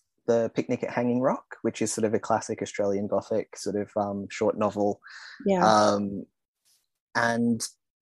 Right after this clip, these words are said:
Speaker 1: I think I had not long since had my top surgery.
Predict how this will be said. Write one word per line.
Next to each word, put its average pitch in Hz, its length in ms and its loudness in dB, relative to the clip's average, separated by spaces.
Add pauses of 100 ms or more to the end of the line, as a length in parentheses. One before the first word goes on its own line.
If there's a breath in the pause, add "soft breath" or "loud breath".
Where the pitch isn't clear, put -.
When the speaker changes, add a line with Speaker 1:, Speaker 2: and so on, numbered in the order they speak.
(920)
Speaker 1:
I 123 120 -2 (320)
think 170 300 0
I 135 160 4
had 131 300 -4
not 135 440 2
long 120 760 2 (680)
since - 460 -4
had 113 420 -4
my 101 100 -4
top - 260 2
surgery. 170 540 -2